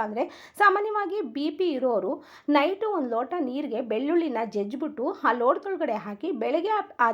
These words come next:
ಜಜ್ಜಿರೋ ಬೆಳ್ಳುಳ್ಳಿನ ತೆಗೆದ್ಬಿಟ್ಟು ಆ ನೀರನ್ನು ಕುಡಿಯೋದ್ರಿಂದ ಬಿ ಪಿ ಕಂಟ್ರೋಲ್ ಬರುತ್ತೆ. ಮತ್ತು ಯಾರು ಜಾಸ್ತಿ ಫ್ಯಾಟ್ ಇದ್ದಾರೆ ಅವರು ಸ್ವಲ್ಪ ತೆಳ್ಳಗಾಗ್ತಾರೆ.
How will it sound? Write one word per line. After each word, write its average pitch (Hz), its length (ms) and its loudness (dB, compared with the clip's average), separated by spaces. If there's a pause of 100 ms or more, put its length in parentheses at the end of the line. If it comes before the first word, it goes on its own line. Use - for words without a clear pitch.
ಜಜ್ಜಿರೋ 294 440 -2
ಬೆಳ್ಳುಳ್ಳಿನ 269 420 -2 (100)
ತೆಗೆದ್ಬಿಟ್ಟು 294 480 -2 (420)
ಆ 254 40 4 (100)
ನೀರನ್ನು 392 360 -2 (100)
ಕುಡಿಯೋದ್ರಿಂದ 254 500 -2 (220)
ಬಿ 285 100 -2 (140)
ಪಿ 277 100 -2 (140)
ಕಂಟ್ರೋಲ್ 285 400 0
ಬರುತ್ತೆ. 233 340 -6
ಮತ್ತು 339 160 -4 (160)
ಯಾರು 302 240 0 (160)
ಜಾಸ್ತಿ 294 400 0
ಫ್ಯಾಟ್ 254 300 -2
ಇದ್ದಾರೆ 202 220 -2 (180)
ಅವರು 359 220 0
ಸ್ವಲ್ಪ 370 220 -2 (140)
ತೆಳ್ಳಗಾಗ್ತಾರೆ. 226 640 0